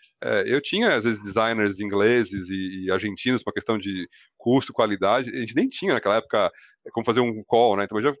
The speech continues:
co-, combinar o design de uma peça por telefone, mandando um P-,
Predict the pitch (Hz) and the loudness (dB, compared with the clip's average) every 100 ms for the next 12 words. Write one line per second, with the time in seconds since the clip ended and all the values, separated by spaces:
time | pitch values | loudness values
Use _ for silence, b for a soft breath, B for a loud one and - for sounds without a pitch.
0 | _ 139 131 135 123 117 143 127 131 151 | _ -18 -4 -2 0 2 2 2 0 0
1 | 143 - 110 127 156 - 180 151 113 101 | 0 0 2 2 0 0 2 4 4 2
2 | 92 - 113 131 139 - 135 151 143 160 | -2 -6 -2 4 4 4 0 2 2 2
3 | 147 147 | 0 -2